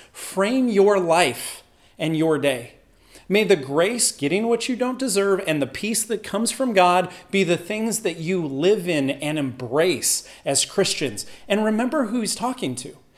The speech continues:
He's talking to people that are dealing with incredible difficulty and suffering,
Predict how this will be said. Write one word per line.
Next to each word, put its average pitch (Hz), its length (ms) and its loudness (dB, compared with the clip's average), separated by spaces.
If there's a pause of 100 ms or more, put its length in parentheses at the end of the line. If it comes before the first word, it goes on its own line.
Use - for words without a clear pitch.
He's - 180 0
talking 285 340 0
to 277 80 4
people 233 340 -2
that 220 120 4
are 185 80 4
dealing 220 420 0
with 190 160 4
incredible 190 960 0
difficulty 170 680 -4
and 151 140 -4
suffering, 160 580 -4